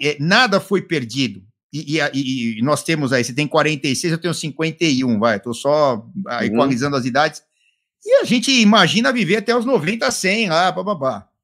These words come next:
Speaker 2: Uhum.
Speaker 1: Que hoje na tua vida, o teu combustível pra, pra,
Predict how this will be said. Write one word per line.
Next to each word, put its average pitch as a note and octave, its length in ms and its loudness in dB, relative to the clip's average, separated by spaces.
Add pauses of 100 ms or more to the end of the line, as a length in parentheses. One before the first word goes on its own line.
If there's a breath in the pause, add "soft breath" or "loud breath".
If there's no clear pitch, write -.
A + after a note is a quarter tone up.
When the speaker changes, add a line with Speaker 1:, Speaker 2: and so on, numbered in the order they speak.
(520)
Speaker 2:
Uhum. A2+ 320 -10 (340)
Speaker 1:
Que C4+ 140 -2
hoje A#3+ 340 4
na F3 140 -2
tua E3 240 -2
vida, A2+ 520 -6 (260)
o C3+ 100 -8
teu E3 200 -2
combustível D#3 1120 -6 (160)
pra, D3+ 200 -4
pra, D3 360 -2